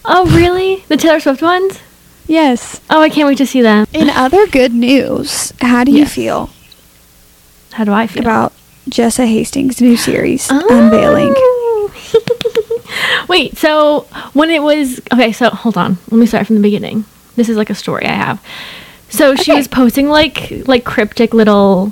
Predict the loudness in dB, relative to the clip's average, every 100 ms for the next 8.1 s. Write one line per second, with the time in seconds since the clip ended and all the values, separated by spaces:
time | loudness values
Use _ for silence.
0 | -4 2 4 4 4 2 2 2 2 0
1 | 0 2 2 4 2 -2 -16 _ _ -20
2 | -4 0 2 4 2 2 0 0 0 -2
3 | -4 -6 -6 -4 -4 0 2 2 0 0
4 | 0 -2 -4 2 2 4 2 0 -2 -8
5 | -4 -2 -2 -4 -6 -4 -2 -4 -6 -6
6 | -6 -4 -4 -2 -4 -6 -6 -4 -6 -8
7 | -20 -18 -20 -20 -20 -2 2 2 4 4
8 | 2